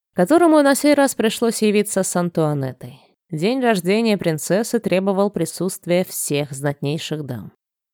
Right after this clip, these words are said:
Базель изящно поклонился элскому послу, берет которого приходился арцийцу как раз на уровне воротника,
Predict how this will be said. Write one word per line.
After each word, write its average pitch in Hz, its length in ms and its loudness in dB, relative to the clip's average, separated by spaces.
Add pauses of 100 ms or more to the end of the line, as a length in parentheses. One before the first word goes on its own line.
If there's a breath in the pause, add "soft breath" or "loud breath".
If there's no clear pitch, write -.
Базель 262 380 6
изящно 190 400 2
поклонился 185 760 2
элскому 165 480 2
послу, 175 560 0
берет 285 340 2
которого 247 460 2
приходился 233 600 0
арцийцу 247 480 0
как 240 220 0
раз 233 240 2
на 220 140 2
уровне 202 340 2
воротника, 180 640 -2